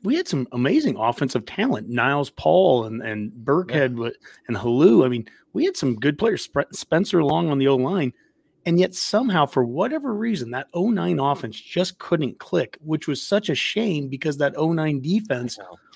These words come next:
Speaker 1: was as g-, as good as any I've ever seen. I just had Cody Glenn on a week ago, and he graduated after oh eight, but he was part of the Pelini transition on defense. And a
Speaker 2: I
Speaker 1: lot
Speaker 2: didn't
Speaker 1: of those guys
Speaker 2: realize
Speaker 1: that
Speaker 2: that.
Speaker 1: Yeah, a lot of those guys that played, oh,
Speaker 2: But
Speaker 1: yeah, he was,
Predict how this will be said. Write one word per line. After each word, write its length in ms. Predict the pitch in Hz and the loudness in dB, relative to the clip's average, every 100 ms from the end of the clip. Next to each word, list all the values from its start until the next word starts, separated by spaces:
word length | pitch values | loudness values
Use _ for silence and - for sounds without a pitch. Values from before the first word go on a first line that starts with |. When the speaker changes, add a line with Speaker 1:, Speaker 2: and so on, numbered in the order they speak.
| - | -2
Speaker 1:
was 240 | 139 139 - | 4 4 6
as 180 | 160 135 | 2 2
g-, 160 | 127 - - | -6 -10 0
as 220 | 165 139 | 0 0
good 240 | 127 175 | 6 6
as 200 | 180 143 151 | 6 2 -4
any 280 | 156 185 185 | -2 0 2
I've 160 | 156 | 2
ever 200 | 175 175 | 2 2
seen. 400 | 165 - 240 220 139 | -2 0 0 0 0
I 80 | 170 | 0
just 160 | 180 | 0
had 180 | - 180 | 2 0
Cody 240 | - 175 165 | 6 4 4
Glenn 300 | 135 175 208 | 2 2 2
on 160 | 143 | 2
a 60 | 127 | 0
week 220 | 156 262 | 0 -2
ago, 360 | 135 120 113 - _ _ - | -2 -2 -4 -6 _ _ -6
and 100 | 135 | -2
he 160 | 156 165 | 0 0
graduated 600 | 135 160 208 160 139 131 | 0 2 2 2 2 2
after 280 | 127 131 | 0 -2
oh 160 | 123 123 | 0 0
eight, 180 | 262 233 | -2 -2
but 100 | 120 | -4
he 100 | 131 | 0
was 120 | 190 | 0
part 300 | - - 147 | 0 4 4
of 80 | 143 | 6
the 200 | 127 113 - _ _ _ - | 2 0 -2 _ _ _ -2
Pelini 520 | 135 139 156 160 143 | 2 4 2 0 -2
transition 600 | - 135 127 135 156 135 | -2 0 0 0 -2 -4
on 140 | 117 | -4
defense. 500 | 117 208 - 123 117 - _ _ _ _ _ 151 | -2 -2 0 -2 -2 -8 _ _ _ _ _ -2
And 420 | 147 139 127 - _ _ _ - - | 2 2 0 -4 _ _ _ -20 -6
a 40 | 156 | 0
Speaker 2:
I 20 | |
Speaker 1:
lot 180 | 147 160 | 6 6
Speaker 2:
didn't 40 | |
Speaker 1:
of 60 | 147 | 6
those 80 | 147 | 4
guys 0 | |
Speaker 2:
realize 160 | 139 139 | 2 2
Speaker 1:
that 140 | 131 - 85 | 0 -4 -12
Speaker 2:
that. 100 | 82 _ _ _ _ _ | -12 _ _ _ _ _
Speaker 1:
Yeah, 260 | 214 294 151 | 0 2 2
a 20 | |
lot 140 | 143 | 4
of 80 | 214 | 4
those 120 | 196 | 4
guys 160 | 160 175 | 2 0
that 100 | 151 | 0
played, 260 | - 160 151 | 0 0 2
oh, 120 | 151 | -2
Speaker 2:
But 80 | 151 | 4
Speaker 1:
yeah, 120 | 180 | 4
he 120 | 120 175 | 4 2
was, 300 | 156 123 | 2 0